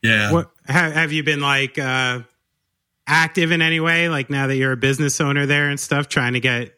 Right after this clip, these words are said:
Speaker 2: are you trying to get involved politically, or just kinda doing what you can as a citizen.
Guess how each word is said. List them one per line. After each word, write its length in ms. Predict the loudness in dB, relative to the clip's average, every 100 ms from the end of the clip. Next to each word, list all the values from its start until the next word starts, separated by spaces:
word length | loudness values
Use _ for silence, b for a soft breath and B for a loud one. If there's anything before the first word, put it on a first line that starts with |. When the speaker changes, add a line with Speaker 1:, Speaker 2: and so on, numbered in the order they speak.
| _
Speaker 2:
are 80 | 0
you 100 | 2
trying 220 | 2 0
to 40 | 0
get 120 | -2
involved 640 | -2 -2 0 0 -2 -4 -4
politically, 600 | 0 0 0 0 0 0
or 80 | 0
just 260 | -4 -2
kinda 440 | -2 0 0 -4 -8 _ _ _ _ -4
doing 320 | 0 2 2
what 120 | 0 0
you 180 | 0 0
can 380 | 0 0 0
as 240 | -2 -4 -4
a 60 | -4
citizen. 760 | -2 -2 -2 -2 -4 -6 -8